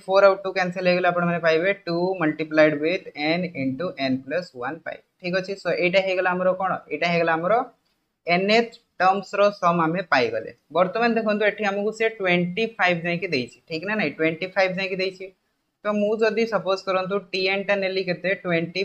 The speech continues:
ଫାଇଭ୍ ନେଲି। ତ ଟିଏନ୍ ର ଫର୍ମୁଲା ଆପଣମାନେ ଜାଣିଛନ୍ତି କେତେ? A plus n minus one into D is equals to twenty five। ଏଟା ହଉଛି କେତେ? ଏଟା ହଉଛି ୱାନ୍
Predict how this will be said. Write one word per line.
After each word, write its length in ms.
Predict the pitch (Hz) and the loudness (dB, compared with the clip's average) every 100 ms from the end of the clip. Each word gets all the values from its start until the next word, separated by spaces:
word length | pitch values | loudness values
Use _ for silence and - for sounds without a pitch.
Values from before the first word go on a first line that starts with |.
| 180 | -4
ଫାଇଭ୍ 320 | 160 147 147 147 | 0 2 0 -2
ନେଲି। 240 | 143 151 | -4 -2
ତ 120 | 156 175 185 | -4 -6 -2
ଟିଏନ୍ 280 | 190 196 202 | -2 0 -2
ର 80 | 196 | -2
ଫର୍ମୁଲା 300 | 185 180 185 | -4 -2 2
ଆପଣମାନେ 380 | 185 185 185 185 | 2 0 -4 -2
ଜାଣିଛନ୍ତି 440 | 180 180 185 185 185 | -2 -2 -4 -10 -8
କେତେ? 280 | 185 180 123 - 156 | -4 -4 -4 0 2
A 60 | 175 190 | 4 2
plus 580 | 185 160 151 147 147 147 - - | 0 0 2 4 6 4 0 -8
n 280 | 175 196 190 | -6 -4 -2
minus 500 | 185 180 180 180 180 143 135 | -2 -2 -6 -6 -8 -4 -2
one 360 | 135 139 147 156 165 | 0 0 -2 -4 -4
into 260 | 175 180 185 156 | -6 -4 -6 -4
D 140 | 151 147 147 143 | -2 0 0 -2
is 140 | 165 175 | -6 -4
equals 380 | 196 185 180 175 | -4 0 -2 -2
to 120 | 180 | -6
twenty 340 | 175 196 202 208 | -6 -6 -6 -4
five। 280 | 196 196 196 _ _ _ _ _ _ - | -2 -4 -6 _ _ _ _ _ _ -2
ଏଟା 300 | 185 202 208 | 2 4 4
ହଉଛି 320 | 196 190 196 | 4 2 -2
କେତେ? 260 | 196 196 202 - 165 | -4 -2 -2 -2 0
ଏଟା 220 | 165 180 | 2 2
ହଉଛି 300 | 175 175 185 | 0 -2 -4
ୱାନ୍ 560 | 147 139 143 156 180 | -4 0 2 2 0